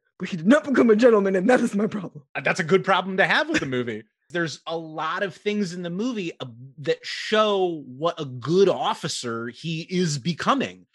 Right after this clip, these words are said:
Speaker 1: Yes.
Speaker 2: You, you can see him learn
Speaker 1: Mm-hmm.
Speaker 2: how to stop being such a miserable <laughs> little asshole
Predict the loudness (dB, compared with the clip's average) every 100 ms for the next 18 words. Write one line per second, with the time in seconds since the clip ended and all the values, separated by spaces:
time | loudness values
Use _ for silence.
0 | -8 -6 -4 -4 -4 -4 -6 -6 -6 -6
1 | -8 -10 -8 -6 -6 -8 -8 -12 -14 _
2 | _ _ -12 -8 -2 0 0 0 -2 -2
3 | -8 -12 -12 -4 -2 0 0 -2 -6 -12
4 | -14 -8 -8 -8 -12 -14 -14 -16 -4 -2
5 | -2 -4 -8 _ _ _ -8 -4 -2 -4
6 | -6 -12 -16 _ _ -18 -10 -4 -4 -2
7 | -6 -6 -8 -6 -4 -4 0 2 2 2
8 | 2 2 0 0 2 -2 -2 -10 -4 -2
9 | -2 -2 0